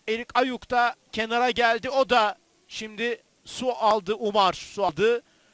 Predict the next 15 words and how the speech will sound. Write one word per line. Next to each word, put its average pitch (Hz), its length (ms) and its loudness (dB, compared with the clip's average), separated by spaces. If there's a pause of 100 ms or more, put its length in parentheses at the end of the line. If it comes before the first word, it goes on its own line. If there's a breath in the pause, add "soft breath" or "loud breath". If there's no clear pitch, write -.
(200 soft breath)
Erik 185 240 -4
Ayuk 214 440 -2
Özgür'ün 202 520 -4
yanında. 196 640 -4 (1800)
Özgür'le 185 420 -2
konuşuyor. 185 600 -6
Erhan 233 460 0
bu 240 100 -6
vuruşu 233 300 -8
yaptı. 226 520 0 (140)
Emre 226 540 -6 (180)
direkt 240 420 -2 (360 soft breath)
dönen 233 300 -4
top 247 320 -2
Paşao. 254 800 2